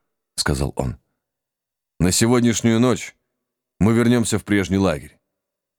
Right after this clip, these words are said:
Я хочу дать арабам маленький урок, чтобы они знали, что их ожидает,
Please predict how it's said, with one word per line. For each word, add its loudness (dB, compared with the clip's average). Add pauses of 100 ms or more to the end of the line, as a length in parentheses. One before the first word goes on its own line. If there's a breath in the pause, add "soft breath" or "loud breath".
(240)
Я 0
хочу -2
дать -2
арабам -2
маленький -2
урок, -4 (320)
чтобы 0
они 0
знали, 0
что -4
их -4
ожидает, -4